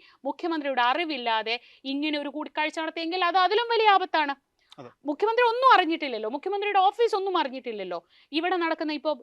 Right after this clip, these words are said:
Speaker 1: ഈ പോലീസിങ്ങിനെ പറ്റി ഇവർക്ക് എല്ലാവർക്കും പരാതികളുണ്ട്. കഴിഞ്ഞ തെരഞ്ഞെടുപ്പിൽ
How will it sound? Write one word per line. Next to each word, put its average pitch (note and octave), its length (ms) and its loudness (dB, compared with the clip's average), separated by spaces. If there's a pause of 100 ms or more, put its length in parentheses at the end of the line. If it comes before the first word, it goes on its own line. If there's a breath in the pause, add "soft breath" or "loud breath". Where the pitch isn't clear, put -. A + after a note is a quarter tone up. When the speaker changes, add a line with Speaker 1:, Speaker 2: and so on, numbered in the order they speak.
(100)
Speaker 1:
ഈ D4 100 -4
പോലീസിങ്ങിനെ D#4+ 680 -4
പറ്റി D4+ 240 -8
ഇവർക്ക് D4+ 340 -6
എല്ലാവർക്കും F4+ 720 2
പരാതികളുണ്ട്. C4 680 -2 (300 soft breath)
കഴിഞ്ഞ D#4 280 0
തെരഞ്ഞെടുപ്പിൽ E4 580 -4